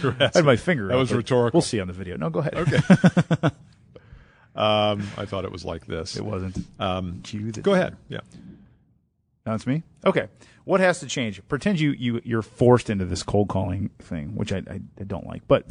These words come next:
Speaker 2: if you are, let's think about how the rep has to change their thinking. Number one, you have to change, first of all, how you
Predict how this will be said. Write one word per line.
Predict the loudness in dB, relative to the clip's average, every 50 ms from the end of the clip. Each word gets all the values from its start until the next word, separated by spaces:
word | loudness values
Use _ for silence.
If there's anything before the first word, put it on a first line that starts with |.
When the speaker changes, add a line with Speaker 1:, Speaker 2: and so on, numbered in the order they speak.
| -18 -20 -20 -20 -20 -20 _ _ 2
Speaker 2:
if | 2 2 4 4
you | 2 4 4
are, | 4 2 2 4 4 4
let's | 4 4 2 0 -12 -16 -20 _
think | -2 2 2 4 4
about | 4 2 2 2
how | 0
the | 0 0
rep | 0 0 0 0
has | -2 -2 -2
to | -6
change | -6 -4 -4 -4 -4
their | -4 -6
thinking. | -6 -6 -6 -6 -4 0 2
Number | 6 8 8 8
one, | 8 8 6 6 4 4 2 -2 -6 _ _ _ _ _ _ _ _ -20 0 4
you | 4
have | 4
to | 4 4
change, | 4 4 4 4 4 2
first | 4 4 4 4 4
of | 2 0
all, | 2 2 2 2 0 -2 -6 -12 _ -6
how | 2 6 6 8 8
you | 8 6 6 6 6 6 4 2